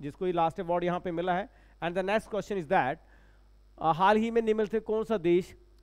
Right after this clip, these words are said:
टू थाउजेंड ट्वेंटी टू ट्वेंटी थ्री के दौरान अमेरिका और संयुक्त राष्ट्र अमीरात के बाद भारत का तीसरा सबसे बड़ा निर्यात गंतव्य बनकर उभरा? कौन सा ऐसा देश है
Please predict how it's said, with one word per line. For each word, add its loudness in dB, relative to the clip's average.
टू -6
थाउजेंड 0
ट्वेंटी -4
टू -8
ट्वेंटी -6
थ्री -8
के 0
दौरान 0
अमेरिका 0
और 2
संयुक्त -8
राष्ट्र -2
अमीरात 0
के -2
बाद 0
भारत -2
का -4
तीसरा -8
सबसे -6
बड़ा 0
निर्यात -2
गंतव्य -4
बनकर -6
उभरा? -4
कौन -2
सा 0
ऐसा -2
देश 0
है 0